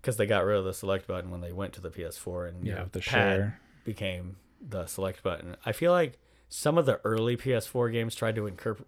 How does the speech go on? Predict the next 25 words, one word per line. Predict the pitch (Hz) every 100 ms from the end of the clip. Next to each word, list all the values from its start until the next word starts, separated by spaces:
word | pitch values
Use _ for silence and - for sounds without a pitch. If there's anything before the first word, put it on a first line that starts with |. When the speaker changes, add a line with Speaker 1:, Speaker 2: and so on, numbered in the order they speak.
| -
Speaker 2:
Mm-hmm. | 120 110 104
Speaker 1:
incorporate | 101 120 - 120 120
that, | 120 117
but | 104
then | 120
it | 113 -
just | 113 -
went | 92 87
away. | 80 71
Speaker 2:
It | -
kind | 107
of | 92
faded | - 95 92 90
off, | 90 90 95
yeah. | 92 90 - -
Speaker 1:
Yeah. | 90 87 - - - - - - _ 107
Speaker 2:
Um, | 101 95 92 87 90 87 _ _ _ _ _ _ _ - - - -
oh, |
what | - - -
was | - -
I | 123
gonna | 127 123
say? | - 127 120 - _ _ _ _ _ _ _ _ _ _ _ _ -
Oh, | 131 123 92 - - _ -
the, | 110 101 95 90 90